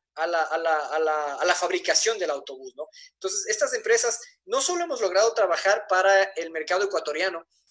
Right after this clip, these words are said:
sino para el mercado colombiano, o sea, para hacer homologaciones en Colombia. Y pues, la idea es precisamente aportar con, con este tipo de métodos, con, con, con nuestra tecnología, con un poquito de nuestro conocimiento,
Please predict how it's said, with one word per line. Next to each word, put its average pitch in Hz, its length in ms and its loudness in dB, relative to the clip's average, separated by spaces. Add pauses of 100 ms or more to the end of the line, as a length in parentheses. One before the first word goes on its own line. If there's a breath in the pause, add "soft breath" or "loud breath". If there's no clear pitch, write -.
(100)
sino 208 460 0
para 196 180 4
el 160 80 -4
mercado 175 720 2
colombiano, 151 480 -2
o - 20 -14
sea, 156 240 -4
para 147 200 -4
hacer 196 300 -2 (280)
homologaciones 165 640 -2
en 170 100 -8
Colombia. 143 400 -8 (880)
Y 247 100 -2
pues, 254 280 2 (280 loud breath)
la 359 100 2
idea 277 320 6
es 226 300 4
precisamente 220 760 -2 (300 loud breath)
aportar 185 720 0 (280)
con, 170 360 -10
con 175 180 -4
este 240 220 -4
tipo 254 280 0
de 202 120 2
métodos, 175 520 -4 (240)
con, 147 220 -18
con, 151 220 -14
con 160 160 -10
nuestra 160 280 -2
tecnología, 165 640 0
con 156 140 -10
un 156 80 -14
poquito - 340 -4
de 170 60 0
nuestro 175 240 -8
conocimiento, 190 580 -8